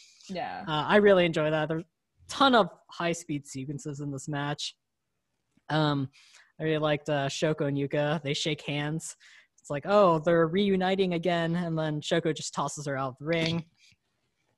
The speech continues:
Speaker 1: Yes.
Speaker 2: Um, uh, later on in the match, the Miracleans, they catch Suzume and throw her face first into the corner, which I thought was a good spot. Then they hit their signature, uh, tag work,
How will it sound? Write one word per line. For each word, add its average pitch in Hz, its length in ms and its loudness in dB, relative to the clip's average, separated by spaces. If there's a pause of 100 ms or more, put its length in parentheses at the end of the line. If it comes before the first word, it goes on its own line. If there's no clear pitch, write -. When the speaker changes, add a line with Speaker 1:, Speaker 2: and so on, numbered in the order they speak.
(520)
Speaker 1:
Yes. 147 100 0
Speaker 2:
Um, 139 400 -2 (640)
uh, 135 340 -6
later 175 340 4
on 165 180 6
in 165 120 0
the 160 40 -2
match, 160 360 -2
the 156 60 -4
Miracleans, 151 580 -2
they 139 100 -6
catch 143 420 -6
Suzume 147 540 -4
and 135 120 -6
throw 143 120 -2
her 143 140 -4
face 196 340 2
first 170 300 2
into 151 160 -4
the - 80 -14
corner, 143 360 -6
which 151 140 -8
I 131 60 -8
thought 127 260 -12
was 135 120 -16
a - 20 -16
good 127 180 -14
spot. 160 360 -2 (960)
Then 302 200 6
they 285 160 8
hit 254 160 2
their 208 140 6
signature, 202 640 2
uh, 160 300 2 (380)
tag 170 300 0
work, 180 300 2